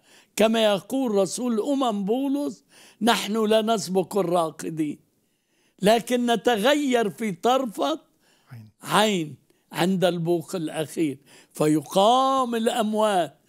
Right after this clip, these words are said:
Speaker 1: عدمي الفساد، ونحن الأحياء نتغير إلى تلك الصورة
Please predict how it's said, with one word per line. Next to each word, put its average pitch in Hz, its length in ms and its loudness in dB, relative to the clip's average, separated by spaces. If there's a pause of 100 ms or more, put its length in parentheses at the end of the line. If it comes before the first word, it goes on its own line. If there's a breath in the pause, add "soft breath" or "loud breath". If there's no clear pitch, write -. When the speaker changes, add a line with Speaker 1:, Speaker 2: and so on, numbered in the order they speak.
(300 soft breath)
Speaker 1:
عدمي 190 680 2
الفساد، 226 760 -2 (380 soft breath)
ونحن 180 460 0
الأحياء 190 960 -2
نتغير 151 800 -6 (580 soft breath)
إلى 180 300 4
تلك 285 560 -2
الصورة 254 880 -4